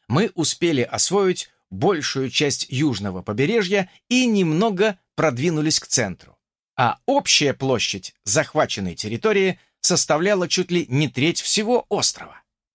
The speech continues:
Любое неосторожное движение в сторону центра обещало встречу с реальными боссами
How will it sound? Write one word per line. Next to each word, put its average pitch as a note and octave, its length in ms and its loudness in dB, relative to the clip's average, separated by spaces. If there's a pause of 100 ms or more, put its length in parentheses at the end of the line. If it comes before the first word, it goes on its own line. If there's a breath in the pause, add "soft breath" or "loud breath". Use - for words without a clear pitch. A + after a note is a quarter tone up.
(240)
Любое A3+ 460 2
неосторожное E3+ 720 0
движение A#2 640 -2
в - 60 -8
сторону A#2+ 400 -2
центра D3 640 -2 (200 soft breath)
обещало D3+ 640 4
встречу F3+ 520 0
с - 120 0
реальными C3+ 520 2
боссами F#3 600 0